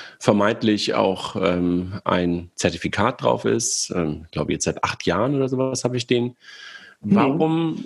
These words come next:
Speaker 1: äh, wa-, was glaubt ihr? Also ich meine, wahrscheinlich ist es eine Binsenfrage oder eine Binsenweisheit, die dabei rauskommt. Was ist der Grund, warum das bisher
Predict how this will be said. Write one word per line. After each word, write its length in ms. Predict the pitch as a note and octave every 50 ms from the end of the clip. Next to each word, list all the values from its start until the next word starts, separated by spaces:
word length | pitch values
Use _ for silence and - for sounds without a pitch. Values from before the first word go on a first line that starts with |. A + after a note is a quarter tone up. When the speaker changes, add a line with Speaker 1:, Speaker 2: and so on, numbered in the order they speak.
| - -
Speaker 1:
äh, 260 | - - - - - -
wa-, 220 | - A#2+ C3+ C3+ A#2
was 240 | A#2 A#2+ C#3 - -
glaubt 280 | C3 A#2+ - - -
ihr? 80 | G#2+ F#2+
Also 120 | E2 F#2
ich 20 | F#2
meine, 180 | F#2 F#2 F#2
wahrscheinlich 320 | F2 F#2 - G#2+ G#2+ A2 G#2+
ist 80 | G2+
es 140 | G2+ G2 -
eine 100 | G2+ F#2+
Binsenfrage 1160 | E2+ F#2 - G#2+ G#2+ B2 C3+ A#2+ G2 F#2 F2+ F2 - - - F2+ E2+ F2 F#2+ G#2 A#2 C3+ C3+
oder 180 | G2+ G2 F#2+ F#2+
eine 160 | F#2+ F#2+ F#2+
Binsenweisheit, 680 | F2 G#2 G2+ G#2+ G2 G2 F#2+ F#2 G2 A2 - A#2 G#2 -
die 40 | G2+
dabei 200 | G2+ F#2+ G2 F2+
rauskommt. 560 | F2+ A2 B2+ - - - F#2+ G#2+ C3 - - - - - - - - - - - - _
Was 160 | - D3+ E3
ist 140 | F#3+ - F3+
der 80 | D3
Grund, 400 | A2+ A2 A2+ B2+ D3 D3 - C3
warum 420 | C3 A2 A2+ B2 B2+ B2+ B2 - - -
das 240 | - - A2+ - -
bisher 600 | A#2 G#2 - - A2 A#2 C3 C#3+ D3+ D#3+ E3+ -